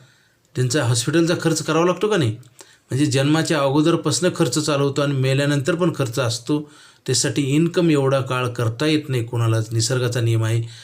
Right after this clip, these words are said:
वीस पंचवीस वर्ष आपले शिक्षणामध्ये जातात आणि वीस, पंचवीस, तीस वर्ष आपल्याला काम करायची संधी मिळते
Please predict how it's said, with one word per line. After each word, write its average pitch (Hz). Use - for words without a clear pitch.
वीस 117
पंचवीस 120
वर्ष 117
आपले 117
शिक्षणामध्ये 120
जातात 110
आणि 117
वीस, 120
पंचवीस, 131
तीस 135
वर्ष 139
आपल्याला 151
काम 156
करायची 156
संधी 165
मिळते 131